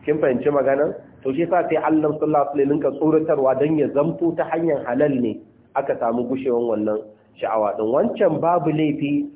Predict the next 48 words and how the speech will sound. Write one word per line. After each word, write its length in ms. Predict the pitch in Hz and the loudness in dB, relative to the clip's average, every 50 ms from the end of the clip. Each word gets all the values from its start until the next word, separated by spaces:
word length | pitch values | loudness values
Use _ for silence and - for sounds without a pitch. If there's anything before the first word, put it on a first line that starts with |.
| - - - - | -18 -18 -12 -4
in 240 | - 139 147 151 - - | -2 -2 -2 -2 -2 -2
an 120 | - 147 156 156 151 | -2 -2 0 0 0
magana 400 | 143 131 135 139 139 139 135 127 | 0 0 2 0 0 2 0 -2
da 120 | 120 139 - | -2 -4 -6
shi, 220 | - - 135 139 135 - | -6 -8 -10 -10 -10 -10
ko 160 | - 143 143 - | -10 -10 -8 -6
an 320 | - 143 147 151 147 147 - - | -6 -4 -4 -2 -4 -4 -6 -6
sa 200 | - 156 143 143 | -6 -4 -2 -2
wanda 240 | 139 139 139 139 135 | -2 -2 -2 -4 -4
yake 340 | 135 135 135 - 139 135 120 | -4 -4 -2 -4 -6 -4 -4
da 80 | 117 - | -4 -4
fahimta 560 | - 120 113 120 139 143 139 - - 143 127 | -4 -6 -8 -6 -8 -8 -8 -4 -2 -2 -2
yayi 220 | 127 131 131 135 | 0 -2 -2 -4
masa 260 | 131 139 143 139 - | -2 -4 -4 -4 -4
magana 400 | 131 120 113 107 - 139 135 131 117 110 | -4 -4 -6 -6 -4 -2 -2 -2 -4 -4
akan 200 | - - 139 139 135 | -6 -4 -4 -2 0
wannan 240 | 123 117 120 131 135 | 0 0 0 0 -2
abu, 200 | 139 131 131 131 | -2 -2 -2 -2
a 160 | 113 113 113 - | -4 -4 -4 -2
ja 140 | 139 143 143 143 | -2 -2 -2 -4
hankalinsa, 720 | 139 151 151 - 139 135 139 139 139 139 147 139 131 131 | -6 -6 -4 -4 -4 -2 -2 -2 -2 -2 -2 -2 -2 -2
ko 100 | 139 143 | -2 -4
kace 320 | 139 - 147 147 - 139 127 | -6 -6 -8 -8 -4 -2 -2
mai 160 | 131 135 135 | 0 0 0
nasiha, 600 | 123 117 113 - 135 147 143 139 135 135 135 - - - - - - _ _ - | 0 0 -2 -2 -2 -2 0 0 0 -2 -2 -6 -16 -18 -20 -20 -20 _ _ -4
ko 160 | - 147 147 | 0 0 0
ta 140 | 143 - 135 120 110 110 - - - | 2 2 0 -2 -2 -4 -8 -10 -4
abin 340 | 117 117 101 139 143 156 156 | -4 -4 -2 0 0 2 2
nan 160 | 151 135 120 | 2 2 2
da 80 | 107 101 - - | 0 -2 -2 0
sauransu, 520 | 123 131 139 143 143 143 147 143 127 123 | 0 2 2 2 2 2 0 -2 -4 -6
ko 140 | - 156 165 | -4 -4 -2
ta 120 | 160 165 143 | 0 0 0
nuna 280 | 139 147 156 151 139 | 0 0 0 2 2
rashin 280 | 139 147 147 147 135 123 | 2 0 0 -2 -6 -4
jin 160 | 135 156 139 | -2 -2 0
daɗinta 420 | 135 147 151 151 180 170 165 - 131 | 2 0 0 0 0 -4 -2 -2 0
a 80 | 117 | 2
wasu 200 | 127 143 139 - | 2 0 0 -2
abubuwan 640 | - 151 - - 170 165 147 139 135 143 147 151 151 151 | -2 -2 0 2 0 0 0 2 2 2 4 4 2 2
da 220 | 143 120 98 - - - - - - | 2 0 0 -4 -8 -14 -20 -14 -4
ba 100 | - 123 | -2 0
zai 160 | 131 156 156 - | 2 2 0 2
shafi 240 | 135 123 - - 147 | 0 0 0 0 -2
irin 200 | 151 151 143 139 | 0 0 0 2
waɗannan 440 | 139 139 - 135 127 127 131 127 113 | 0 0 0 0 0 0 0 -2 -2
hadisan 500 | 113 107 101 107 110 - 123 120 110 98 | -2 -4 -4 -6 -6 -4 -2 -2 -2 -4
ba. 80 | - | -8